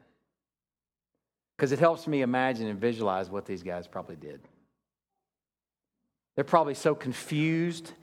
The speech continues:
and so discombobulated at this point. In order to fulfill the scripture, Christ had risen, but they didn't understand. There's no doubt in my mind that they paid attention to the sermons,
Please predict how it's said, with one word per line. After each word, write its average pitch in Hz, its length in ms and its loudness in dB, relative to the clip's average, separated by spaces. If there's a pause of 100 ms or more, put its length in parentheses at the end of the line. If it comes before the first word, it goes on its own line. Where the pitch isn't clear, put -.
(240)
and 123 100 -2
so 135 200 2
discombobulated 135 960 2
at 107 80 -12
this 143 200 2
point. 147 460 0 (1800)
In 165 100 6
order 208 220 6
to 214 140 0
fulfill 196 400 4
the 160 100 -2
scripture, 180 400 2
Christ 180 420 4
had 156 140 2
risen, 135 460 2 (280)
but 160 240 6
they 185 180 4
didn't 180 280 2
understand. 151 760 0 (1500)
There's 143 160 4
no 202 200 6
doubt 170 460 0
in 143 120 0
my 165 200 4
mind 131 320 0
that 131 100 -2
they 147 140 4
paid 147 240 2
attention 156 400 -2
to 117 100 -2
the 98 80 -6
sermons, 190 540 2